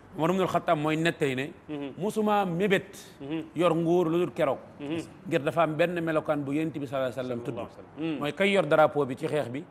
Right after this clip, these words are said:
Speaker 2: Mhm.
Speaker 1: Yàlla bëgg na ko te moom bëgg na yàlla.
Speaker 2: Allahu akbar.
Speaker 1: Kon nga gis ni lu ñu doon xënte woo la.
Speaker 2: Mhm.
Speaker 1: Te alxuraan day wax ni.
Speaker 2: Mhm.
Speaker 1: Sànq jàng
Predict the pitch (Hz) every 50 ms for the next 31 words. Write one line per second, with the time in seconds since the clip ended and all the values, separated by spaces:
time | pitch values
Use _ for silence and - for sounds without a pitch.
0 | - 151 143 131 131 147 151 151 143 143 139 175 156 165 156 143 - 143 147 135
1 | 135 135 131 123 123 123 127 127 123 113 104 92 87 - - - - 113 113 107
2 | 98 107 - - 156 151 170 190 175 208 165 185 175 175 190 202 175 202 185 -
3 | - 190 165 175 165 151 139 113 92 87 - - 156 143 131 147 143 - - -
4 | - - - - - - - - - - - - - - - - 160 175 170 -
5 | 175 160 147 147 143 147 147 143 113 110 107 101 - - 139 131 135 127 131 143
6 | 139 147 156